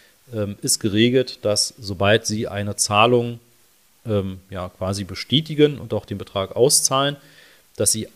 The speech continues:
alles unternommen haben, um eine Zahlungsgarantie auch, ähm, ja, auszusprechen. Ne? Und so steht es eben drin, oder so stand es drin damals in A G B. Gleichzeitig haben sie sehr hohe Gebühren genommen, ne? Und der Richter begründete dann das Urteil mit, nein, k-, der Angeklagte muss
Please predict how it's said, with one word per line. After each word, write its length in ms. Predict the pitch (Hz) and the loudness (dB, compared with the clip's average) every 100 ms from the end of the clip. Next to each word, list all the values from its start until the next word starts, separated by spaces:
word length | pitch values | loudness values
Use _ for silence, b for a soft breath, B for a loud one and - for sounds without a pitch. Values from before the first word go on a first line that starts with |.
| - | -2
alles 320 | 123 160 165 | 2 4 2
unternommen 560 | 139 117 101 107 143 131 | -4 -4 -2 -2 -4 -2
haben, 340 | 127 131 131 - | 0 0 -2 -2
um 180 | 120 123 | -2 -2
eine 260 | 113 110 | -4 -2
Zahlungsgarantie 1080 | - 92 104 110 - 98 92 95 - 107 98 | -2 0 0 0 -2 -6 -8 -10 -8 -8 -6
auch, 280 | 104 98 - - 113 | -2 -2 -4 -10 -6
ähm, 280 | 95 92 95 - | -4 -6 -14 -12
ja, 160 | 92 85 | -12 -8
auszusprechen. 720 | 107 110 - 104 - 85 90 90 | -4 -2 -2 -4 -6 -12 -14 -8
Ne? 120 | 113 135 | -4 -4
Und 160 | 110 | -2
so 120 | 117 | -2
steht 260 | 117 113 113 | -2 -2 -6
es 120 | 110 | -8
eben 180 | 101 104 | -10 -4
drin, 220 | 113 147 | 0 2
oder 100 | 104 | 0
so 80 | 90 | -4
stand 260 | - 120 156 | -4 -4 -2
es 140 | - | -4
drin 160 | 139 135 | -4 -2
damals 260 | 127 127 | -2 -2
in 100 | 117 | -6
A 120 | 104 | -8
G 100 | 113 | -6
B. 220 | 113 110 110 B B B B - | -2 -2 -2 B B B B -2
Gleichzeitig 580 | 110 113 - 113 104 104 | 0 2 4 4 4 2
haben 200 | 104 104 | 2 0
sie 140 | 101 | -2
sehr 200 | 98 95 | 0 0
hohe 200 | 101 104 | 0 -2
Gebühren 400 | 98 101 151 170 | -4 0 0 2
genommen, 400 | 151 135 143 143 | 0 0 -2 -4
ne? 160 | 110 120 | -6 -6
Und 140 | 101 | -4
der 100 | 101 | -4
Richter 400 | 113 - 113 113 - | -4 -2 -2 -4 -10
begründete 440 | 98 98 104 107 98 | -8 -4 -4 -2 -2
dann 140 | 101 | -4
das 120 | 101 | -6
Urteil 380 | 101 113 120 110 | -8 -4 0 0
mit, 260 | 104 - - | -2 -6 -8
nein, 280 | 98 107 120 B B B B B _ - - | 0 0 -2 B B B B B _ -20 -18
k-, 140 | - 98 98 | -12 -10 -8
der 140 | 110 104 | -6 -2
Angeklagte 600 | 123 120 117 110 - 110 | 0 2 6 4 4 0
muss 400 | 107 - - | 4 4 2